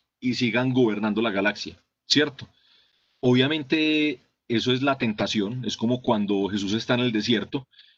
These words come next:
y el demonio se le aparece y le dice, "Si usted es el gran Dios, salte de acá y quede vivo, ¿cierto? Venga que lo salven los ángeles, haga esto, haga lo otro". Es exactamente lo mismo. Aquí él le pone en bandeja de plata gobernar la galaxia.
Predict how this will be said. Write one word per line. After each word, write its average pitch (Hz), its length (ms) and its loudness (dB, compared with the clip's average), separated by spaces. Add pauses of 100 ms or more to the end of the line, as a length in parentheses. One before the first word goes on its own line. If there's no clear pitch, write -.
y 104 140 0
el 104 100 0
demonio 104 380 0
se 127 80 0
le 117 60 0
aparece 101 380 -2
y 120 40 0
le 117 100 0
dice, 101 360 -2 (280)
"Si - 220 0
usted 143 380 2
es 165 160 -2
el 147 320 0
gran 151 320 -2
Dios, 151 520 0 (300)
salte 135 460 0
de 143 140 2
acá 123 280 0
y 131 220 0
quede 131 260 0
vivo, 139 400 0 (220)
¿cierto? 131 400 -2
Venga 131 260 2
que - 80 0
lo 120 100 2
salven 117 320 0
los 113 140 0
ángeles, 127 540 -2
haga 120 260 -2
esto, 151 260 -2
haga 120 140 -2
lo 120 140 2
otro". 127 280 -6 (360)
Es 123 100 -2
exactamente 147 540 -2
lo 110 80 0
mismo. 113 340 -4 (300)
Aquí 127 240 -2
él 123 100 4
le 160 100 2
pone 165 260 -2
en 151 80 -2
bandeja 117 400 0
de 135 80 0
plata 117 500 -4
gobernar 113 480 0
la 127 140 -2
galaxia. 110 540 -4